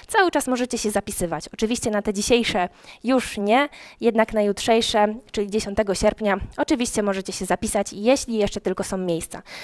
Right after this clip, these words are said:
Warto dodać, że, mm, szkolenia właśnie sierpniowe są prowadzone w Poznaniu, mm, ale także online, więc jeśli nie możecie być z nami tutaj na miejscu, śmiało rezerwujcie miejsca na,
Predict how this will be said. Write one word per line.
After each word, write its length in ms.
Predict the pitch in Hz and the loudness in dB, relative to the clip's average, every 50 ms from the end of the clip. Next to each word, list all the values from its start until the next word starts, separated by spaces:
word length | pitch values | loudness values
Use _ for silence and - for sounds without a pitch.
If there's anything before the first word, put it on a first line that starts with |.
| - - - | -16 -6 0
Warto 240 | - 320 330 - 330 | 2 2 2 2 0
dodać, 300 | 269 302 - 302 285 247 | 0 4 6 6 6 6
że, 120 | 247 254 247 | 6 6 6
mm, 640 | 240 247 247 233 - 226 226 233 226 233 233 240 | 6 6 4 2 -4 -6 -4 -4 -2 -2 -4 -4
szkolenia 440 | - - - 254 269 269 277 262 240 | -4 -2 0 2 2 4 4 2 0
właśnie 320 | 220 220 - - 226 220 | 0 -2 -2 -2 -4 -4
sierpniowe 640 | - 240 233 226 - - 277 262 247 233 220 202 196 - | -2 0 -2 -2 -2 0 0 2 4 4 4 4 2 0
są 220 | - - 226 214 | -2 -4 -4 -2
prowadzone 480 | - 233 214 214 214 214 214 202 196 202 | -2 0 2 2 2 2 2 0 -2 -4
w 80 | - | -4
Poznaniu, 580 | - - 302 311 294 302 277 269 277 269 269 269 - - - - - - - - | 0 2 2 4 4 2 2 2 2 2 0 -2 -4 -12 -20 -20 -20 -18 -8 -4
mm, 280 | 220 226 233 240 240 - - | -2 0 0 0 0 0 2
ale 200 | - 349 - 220 | 4 4 6 6
także 300 | - 214 208 208 226 240 - _ | 6 4 0 0 -2 -4 -2 _
online, 460 | - 233 233 220 185 160 156 156 - - | 2 4 4 4 2 0 0 -2 -4 -6
więc 200 | - 202 208 - | -4 -4 -4 -2
jeśli 220 | 233 220 - 233 226 | -4 -4 -2 -2 0
nie 240 | 233 247 262 269 | 2 2 2 4
możecie 640 | 269 262 254 254 254 240 - - 240 226 226 226 226 - - - - _ _ _ _ _ _ _ - 226 | 4 2 2 2 2 0 2 4 4 4 4 4 2 -2 -10 -16 -20 _ _ _ _ _ _ _ -6 -2
być 180 | 214 214 202 | 0 0 2
z 40 | 214 | 4
nami 220 | 214 208 226 220 | 4 4 4 4
tutaj 220 | 214 202 - 185 196 | 2 0 -2 0 0
na 80 | 180 | 0
miejscu, 460 | 190 233 254 262 - - - 226 226 - - - - - - - | 2 2 2 0 0 0 0 0 -2 -2 -4 -14 -20 -20 -18 -14
śmiało 560 | - - - 247 254 262 262 262 247 240 240 233 | -12 -8 -4 2 4 6 8 8 8 8 6 6
rezerwujcie 560 | 226 214 202 196 196 202 208 208 - 196 190 | 4 2 0 0 2 2 2 2 2 0 -2
miejsca 420 | 185 185 185 190 - - 175 170 | 0 0 -2 -2 -2 -2 -2 -2
na, 320 | 180 175 170 165 170 170 | 0 -2 -2 -2 -4 -4